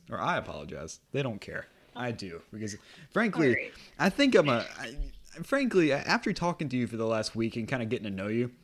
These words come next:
Speaker 1: I mi-, I might as well just be a Canadian. Because you, the things you've explained to me about the country that you live in are incredible. The only thing is the weather, which you and I have talked a lot about. Weather is a tough
Speaker 2: Mm-hmm.
Speaker 1: one.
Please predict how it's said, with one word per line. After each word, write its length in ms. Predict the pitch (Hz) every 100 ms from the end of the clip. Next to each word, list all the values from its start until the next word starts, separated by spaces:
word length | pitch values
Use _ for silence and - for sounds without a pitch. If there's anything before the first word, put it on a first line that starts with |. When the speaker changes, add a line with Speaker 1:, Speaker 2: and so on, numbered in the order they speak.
| -
Speaker 1:
I 40 | 143
mi-, 180 | 185 247
I 180 | 175 247
might 220 | 254 226
as 100 | 160
well 120 | 160
just 160 | 120 113
be 100 | 117
a 40 |
Canadian. 460 | - 95 90 85 87
Because 240 | 95 117
you, 80 | 127 143
the 120 | 143
things 300 | - 247 254
you've 120 | 180 175
explained 360 | - - 151
to 60 | 135
me 100 | 127
about 220 | 117 101
the 60 | -
country 380 | - 131 - 123
that 120 | 110
you 160 | 98 110
live 260 | 104 110
in 200 | 151 165 - _ _ - _ -
are 180 | 120 123
incredible. 720 | 120 - 123 113 98 85 - _ _ _ _ _ _ _ -
The 200 | 131 151 -
only 340 | 185 175 165
thing 300 | 139 143 127
is 160 | 120 -
the 120 | 110
weather, 400 | 101 95 90 - -
which 200 | 117 -
you 120 | 139
and 100 | 123
I 60 | 120
have 100 | 110
talked 240 | 113 101
a 40 | 101
lot 220 | 95 92
about. 320 | 87 82 - _ _ - -
Weather 340 | 123 143 139
is 80 | 117
a 80 | 110
tough 280 | - 95 -
Speaker 2:
Mm-hmm. 100 | 95
Speaker 1:
one. 160 | 82